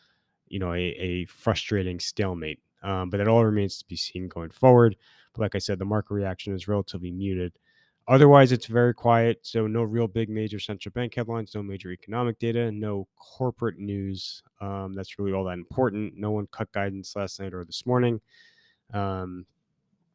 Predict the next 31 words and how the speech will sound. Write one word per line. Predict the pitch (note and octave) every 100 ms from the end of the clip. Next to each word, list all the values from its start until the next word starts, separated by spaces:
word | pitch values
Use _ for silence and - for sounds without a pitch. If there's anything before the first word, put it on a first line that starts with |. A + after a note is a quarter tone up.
| _ - -
and | A2+
so | B2+
the | G#2+
world | A2 A2
is | -
just | - G2
waiting | G#2+ G#2 G2+
on | G2+ G2 F#2
the |
Fed | - - G#2
in | G2
a |
couple | - G2 -
of | F#2
hours. | G2+ F#2+ G2 F2+
I | F#2+
put | A#2
out | G#2 G2+ -
my | F#2+ F#2 F#2
preview | - B2+ A#2
comments | - A2+ A2 G2+ -
Monday | G#2 G2+ F#2+ F#2 F#2+ F#2+ - -
afternoon, | F#2+ - - G#2 G#2
so | -
I |
won't | G2 F#2+
get | G2
into | F#2+ F#2 -
it | -
too | -
much, | D3+ A#2+ - -